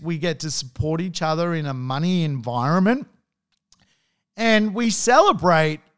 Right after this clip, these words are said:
people's anniversaries at work. And this week, we've had two people have long-term anniversaries at work.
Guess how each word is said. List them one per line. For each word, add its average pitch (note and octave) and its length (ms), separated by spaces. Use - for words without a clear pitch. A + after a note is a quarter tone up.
people's F3+ 600
anniversaries F3 1040
at C3+ 140
work. F#3 420
And A3 600
this G#3+ 360
week, D3 400
we've G3 240
had F#3 460
two G#4 180
people D#3+ 340
have D3+ 280
long-term D3+ 640
anniversaries C3+ 880
at A#2+ 160
work. B2+ 340